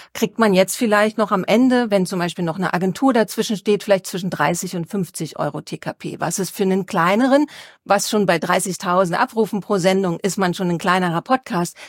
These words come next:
schon schwierig macht, so ein Format zu finanzieren. Also deswegen, die, die Anzeigenkunden gehen sehr stark in die großen, die sehr, sehr großen Podcasts und lassen einfach dort ihr Geld.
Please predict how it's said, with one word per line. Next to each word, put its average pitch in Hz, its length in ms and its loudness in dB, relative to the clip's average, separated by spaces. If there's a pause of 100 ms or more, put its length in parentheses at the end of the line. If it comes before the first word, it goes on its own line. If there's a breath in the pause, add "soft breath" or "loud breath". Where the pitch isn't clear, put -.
schon 220 160 2
schwierig 247 400 0
macht, 226 200 -4
so 226 60 0
ein 214 80 2
Format 190 380 0
zu 196 100 -8
finanzieren. 170 640 -4
Also 185 320 0 (400 loud breath)
deswegen, 180 460 0
die, 170 320 0
die 160 180 -6
Anzeigenkunden 208 800 2
gehen 180 200 0
sehr 196 260 4
stark 208 260 -2
in 185 220 -2
die 165 260 -4
großen, 233 760 0
die 170 120 0
sehr, 202 340 2
sehr 233 220 -2
großen 220 460 -2
Podcasts 220 540 -2
und 196 100 -4
lassen 190 280 -2
einfach 180 320 -6
dort 180 260 -4
ihr 190 100 -4
Geld. 180 380 -2